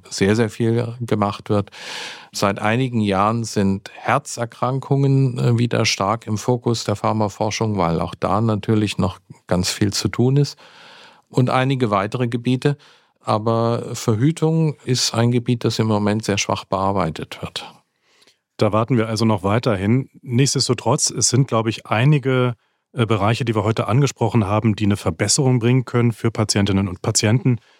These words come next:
Speaker 2: Da werden wir mal sehen, was das Jahr so bringt und was dann wirklich auch am Ende in die Regale kommt und was zugelassen wird. Das war erstmal ein Überblick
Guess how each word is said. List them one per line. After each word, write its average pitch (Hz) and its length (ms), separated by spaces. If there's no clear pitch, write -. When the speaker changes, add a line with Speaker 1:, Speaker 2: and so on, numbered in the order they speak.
Speaker 2:
Da 98 160
werden 110 120
wir 120 80
mal 107 120
sehen, 107 220
was 101 100
das - 220
Jahr 101 260
so 113 200
bringt 113 360
und 120 120
was 107 140
dann 98 300
wirklich 113 320
auch 98 100
am 101 120
Ende 98 360
in 143 120
die 127 80
Regale 104 380
kommt 92 220
und 87 100
was 98 160
zugelassen - 600
wird. - 240
Das 160 160
war 165 100
erstmal 143 300
ein 131 100
Überblick 135 580